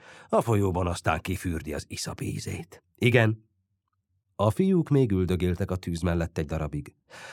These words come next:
Matula elment, de még visszaszólt, hogy a tűzre most már csak akkor tegyenek, ha mellette is maradnak. „Szél gyühet. Aztán, ha leég a gunyhó, én nem rakom újra, maguk meg mehetnek Nancsi köténye alá.” „Vigyázunk, Matula bácsi,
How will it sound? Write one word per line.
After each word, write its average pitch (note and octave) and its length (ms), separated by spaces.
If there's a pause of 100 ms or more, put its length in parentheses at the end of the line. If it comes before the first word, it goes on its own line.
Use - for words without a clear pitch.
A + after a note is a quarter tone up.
(140)
Matula F3+ 340
elment, E3+ 420
de C#3 100
még D#3 160
visszaszólt, C3+ 580
hogy C3 120
a C3+ 60
tűzre C#3+ 400
most C#3+ 180
már C#3+ 120
csak C3+ 140
akkor C#3 360
tegyenek, A#2 380
ha C3+ 100
mellette G#2 400
is F#2 120
maradnak. D#2 580 (520)
„Szél G2 320
gyühet. E2+ 460 (260)
Aztán, E2+ 240
ha F#2 60
leég G2 300
a F#2 60
gunyhó, G#2+ 600
én G#2 200
nem A2+ 260
rakom A#2+ 320
újra, D#2+ 460
maguk G2+ 340
meg G2+ 140
mehetnek A2 540
Nancsi A2+ 380
köténye F#2 460
alá.” C#2 300 (280)
„Vigyázunk, D#3+ 560
Matula D3 360
bácsi, G2 440